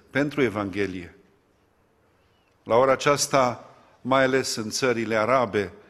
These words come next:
persecuția aceasta continuă și în multe alte țări, chiar și în China, atât cât se laudă China că este deschisă și este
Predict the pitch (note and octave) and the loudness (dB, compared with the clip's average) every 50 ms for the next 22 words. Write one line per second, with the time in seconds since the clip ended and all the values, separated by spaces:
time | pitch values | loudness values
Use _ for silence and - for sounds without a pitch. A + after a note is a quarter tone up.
0 | - _ _ _ _ _ _ _ _ _ _ - - G#2+ G2 - - G#2 - - | -20 _ _ _ _ _ _ _ _ _ _ -10 -10 -8 -6 -6 -8 -8 -6 -8
1 | B2+ A#2 - - A2+ - - A#2+ A2+ A2 - - B2 A2 - - G#2+ G2+ - C3 | -8 -6 -4 -6 -6 -4 -2 -4 -4 -4 -4 -8 -8 -10 -8 -10 -12 -10 -4 -4
2 | C3+ A#2+ A2+ G#2 F#2 F2 - - _ _ _ _ _ _ _ _ _ _ _ _ | -2 -2 -2 -4 -6 -8 -12 -20 _ _ _ _ _ _ _ _ _ _ _ _
3 | _ _ _ _ - - C3+ D3 D#3 E3 D#3+ C#3+ G#2 A2+ G#2+ G2 G2+ G2 F#2+ - | _ _ _ _ -16 -12 -8 -4 -2 0 0 0 0 0 2 2 2 0 -2 -6
4 | A2 F#2+ - - A#2 A2 G2+ F2 - - - _ _ _ _ _ _ _ _ _ | -8 -8 -4 -2 0 0 -2 -2 -6 -16 -20 _ _ _ _ _ _ _ _ _
5 | - - D#3+ D#3+ - - - C#3+ C3+ - - - D#3+ D3+ C3 A#2+ G#2+ F2+ - - | -4 -2 -2 -2 -2 -4 -6 -6 -6 -6 -4 -2 -2 0 2 0 0 -2 -6 -14
6 | - - _ _ _ _ _ _ _ _ - A2+ - C#3+ D3+ D3 D3 - - - | -20 -20 _ _ _ _ _ _ _ _ -8 -6 -2 -2 -2 -2 -2 -8 -6 -6
7 | - C3+ A#2+ A#2+ B2+ B2+ B2 A#2 G#2 A2 G#2 - - C3 C3 A#2 A#2 G2+ F#2 - | -4 -2 2 2 4 4 2 2 0 -2 -4 -4 -6 -6 -4 -2 -2 -4 -4 -4
8 | A2 A2+ A#2 A2 - - A#2 A2+ G#2+ G2+ G2+ - - - _ - - - _ _ | -4 -4 -4 -4 -6 -4 -2 -2 -2 -2 -4 -12 -20 -20 _ -20 -20 -20 _ _
9 | _ _ _ _ _ _ _ _ _ _ _ _ - A#2+ A2+ A2 - - - - | _ _ _ _ _ _ _ _ _ _ _ _ -6 -4 -2 -2 -2 -4 -4 -4
10 | D#3 E3+ D#3 - - C3 A#2 G#2 - - - A#2+ A2+ - - - - C3 A#2+ A#2 | -4 -2 -2 -2 0 0 0 -2 -2 -4 -2 -2 -2 -2 -4 -4 -2 0 2 4
11 | A#2 A2+ A2 G#2+ | 4 4 4 2